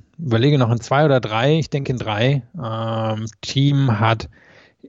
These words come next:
engere Matches in dieser Woche gehabt. Medvedev ist überragende Spieler. Ich kann mir gut vorstellen, wie Medvedev Thiem schlagen kann. Aber für Medvedev wäre es wirklich der erste richtig große Titel seiner Karriere. Und ich glaube, das Team da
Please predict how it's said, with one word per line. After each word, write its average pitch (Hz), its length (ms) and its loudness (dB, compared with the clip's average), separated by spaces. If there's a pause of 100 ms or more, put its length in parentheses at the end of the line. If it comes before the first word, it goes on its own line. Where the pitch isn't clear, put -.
(160)
engere 165 300 4
Matches 160 400 -2
in 151 60 -4
dieser 139 240 0
Woche 135 200 0
gehabt. 123 400 -4
Medvedev 117 460 -6
ist - 120 -10
überragende 131 540 0
Spieler. 120 600 0
Ich - 440 -14
kann 120 220 0
mir 113 140 0
gut 131 240 0
vorstellen, 139 400 -2
wie 131 60 -2
Medvedev 120 540 -2
Thiem 127 440 -4
schlagen 123 400 0
kann. 131 380 -2 (560)
Aber 107 300 2
für 120 160 -4
Medvedev 117 640 0
wäre 123 120 -4
es - 140 -10
wirklich 123 300 -2
der 120 100 -6
erste 117 360 0
richtig 156 340 0
große 147 320 -2
Titel 147 480 2 (180)
seiner 120 320 -6
Karriere. 123 720 -2
Und 110 500 -6
ich - 280 -10
glaube, 110 360 0
das 110 160 0
Team 117 380 -2
da 104 380 0